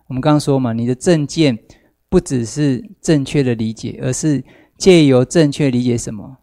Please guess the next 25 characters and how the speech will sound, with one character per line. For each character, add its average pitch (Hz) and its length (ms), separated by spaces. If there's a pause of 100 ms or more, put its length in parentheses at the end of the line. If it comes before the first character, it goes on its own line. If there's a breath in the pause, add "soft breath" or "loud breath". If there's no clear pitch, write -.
(240)
三 143 340
宝、 - 480 (1200)
四 - 320
谛 139 240
缘 117 180
起、 - 400 (120)
善 147 340
恶 143 160
因 131 240
果 107 200
业 120 180
报， 110 420 (1800)
这 185 160
样 170 180
子 131 200
产 117 400
生 147 360
的 123 300 (540)
深 156 320
刻 156 160
理 123 200
解， 110 360
这 143 120
个 120 80
叫 120 340